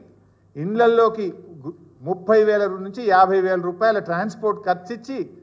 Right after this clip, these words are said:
వాళ్ళని ఇండ్లల్లో దొలిచ్చాము. పద్దెనిమిది ఏళ్ళు నిండిన పిల్లలకు కూడా భవిష్యత్తులో ఉపయోగపడుతుందని రెండు వందల యాభై గజాల స్థలము,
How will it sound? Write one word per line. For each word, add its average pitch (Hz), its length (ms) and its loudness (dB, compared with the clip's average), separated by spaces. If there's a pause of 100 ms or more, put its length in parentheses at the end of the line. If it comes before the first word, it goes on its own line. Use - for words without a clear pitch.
(160)
వాళ్ళని 165 300 -4
ఇండ్లల్లో 185 340 -2
దొలిచ్చాము. 143 680 -8 (760)
పద్దెనిమిది 220 420 0
ఏళ్ళు 226 180 -2
నిండిన 208 340 -4
పిల్లలకు 226 480 0
కూడా 214 200 2
భవిష్యత్తులో 233 640 0
ఉపయోగపడుతుందని 190 960 -2 (640)
రెండు 180 260 -2
వందల 208 180 -2
యాభై 180 340 4
గజాల 160 400 -2
స్థలము, 185 480 0